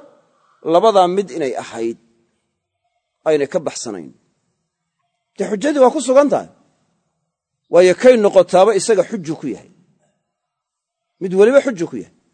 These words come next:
Qadarka shakigu galayna ma aha iimaanku inuu shucab leeyahay iyo inaanu lahayn. Ee qadarka shakigu galay,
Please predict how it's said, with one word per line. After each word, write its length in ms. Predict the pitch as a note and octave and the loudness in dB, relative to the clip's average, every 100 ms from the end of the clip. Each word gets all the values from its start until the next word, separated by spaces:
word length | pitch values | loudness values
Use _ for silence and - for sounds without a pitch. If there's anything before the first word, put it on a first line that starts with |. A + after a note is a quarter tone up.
| _ _ _ _ _ _ _ _ - | _ _ _ _ _ _ _ _ -2
Qadarka 360 | B3 A3+ G3 G#3+ | 2 2 2 0
shakigu 440 | - C4 A#3+ G#3+ | 2 0 0 -2
galayna 420 | F3+ F3+ F3+ F#3+ G#3 | 2 4 6 4 2
ma 140 | A#3 G#3 | 2 2
aha 220 | F3 E3+ D#3 | 4 2 2
iimaanku 400 | F3+ G3+ A#3+ G#3 | 2 2 0 -2
inuu 220 | A#3+ A3 | -4 -4
shucab 420 | F3 D4 G3 G3 | -4 -4 0 -2
leeyahay 460 | G#3 A3+ G#3 F#3 A3 | 2 2 4 2 0
iyo 140 | A3+ B3 | 0 -2
inaanu 240 | G#3+ G#3 | 0 2
lahayn. 340 | F3+ D#3+ B2 E2+ _ _ _ _ _ _ _ _ _ _ _ _ - | 0 0 -2 -6 _ _ _ _ _ _ _ _ _ _ _ _ -8
Ee 80 | |
qadarka 380 | - G3+ F3 E3+ | -2 0 0 -2
shakigu 440 | D3+ G3+ - D3 B2 | -6 -6 -6 -6 -4
galay, 300 | A#2+ G#2+ | -4 -4